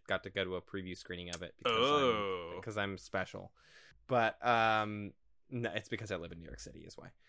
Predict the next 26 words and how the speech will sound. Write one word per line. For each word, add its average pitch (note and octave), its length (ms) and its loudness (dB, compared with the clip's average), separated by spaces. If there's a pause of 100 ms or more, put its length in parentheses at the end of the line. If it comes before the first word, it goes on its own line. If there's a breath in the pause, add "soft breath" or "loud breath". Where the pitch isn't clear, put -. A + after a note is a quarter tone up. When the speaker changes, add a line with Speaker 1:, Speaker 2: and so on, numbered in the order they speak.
(220 soft breath)
Speaker 1:
So - 100 6
I D#3+ 40 10
remember D#3+ 480 10 (100)
I A#2+ 200 8
tell C#3 220 2
people, A#2+ 120 2
like, - 160 -2
"Oh, - 40 8
I C3 80 8
saw C3 160 4
Babylon A#2 640 2 (120)
last G2+ 240 0
week." F#2 120 -8
And F#2 80 -12
they're F#2+ 60 -10
like, - 140 -12
"Oh, G3+ 300 10
like, G2+ 140 -10 (140)
how A2+ 200 2
was F#3 240 4
it?" - 120 -6
Because A#2 220 -2
I B2 40 0
remember B2 280 4
it A2 120 4
was, A2+ 280 0